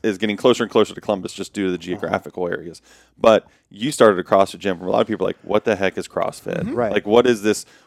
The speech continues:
Speaker 1: weirdo bringing to us?"
Speaker 2: Yeah.
Speaker 1: It's, it's just amazing.
Speaker 3: And by the way, not to dive right into, like, finances, but by the way, like, the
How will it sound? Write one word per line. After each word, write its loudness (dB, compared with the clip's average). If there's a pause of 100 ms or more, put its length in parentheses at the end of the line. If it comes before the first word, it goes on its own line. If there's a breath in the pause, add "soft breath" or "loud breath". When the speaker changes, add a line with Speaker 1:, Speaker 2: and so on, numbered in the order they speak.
Speaker 1:
weirdo 2
bringing -2
to -2
us?" -2
Speaker 2:
Yeah. -4 (100)
Speaker 1:
It's, -4 (200)
it's -2
just -4
amazing. -2
Speaker 3:
And 2
by 8
the 2
way, 2
not -8
to -12
dive -4
right -2
into, -12
like, -12 (280)
finances, -6
but -6 (640)
by 4
the -4
way, 2
like, -8
the -14